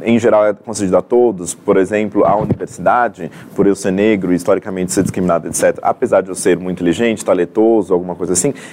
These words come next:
eu preciso de alguma proteção especial pra que permita que, que permita que eu tenha acesso àquele,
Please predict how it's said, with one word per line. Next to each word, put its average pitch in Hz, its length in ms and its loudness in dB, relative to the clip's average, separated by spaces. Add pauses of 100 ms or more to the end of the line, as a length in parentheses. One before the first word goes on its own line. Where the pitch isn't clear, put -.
eu 175 140 4
preciso 151 280 -2
de 123 40 2
alguma 110 220 0
proteção 104 440 -2
especial 95 600 0
pra 101 220 -2
que - 160 -6
permita 117 600 -2
que, - 220 -8
que - 180 -6
permita 120 360 -2
que 131 200 0
eu 123 60 -4
tenha 110 220 -2
acesso 98 480 0
àquele, 92 680 0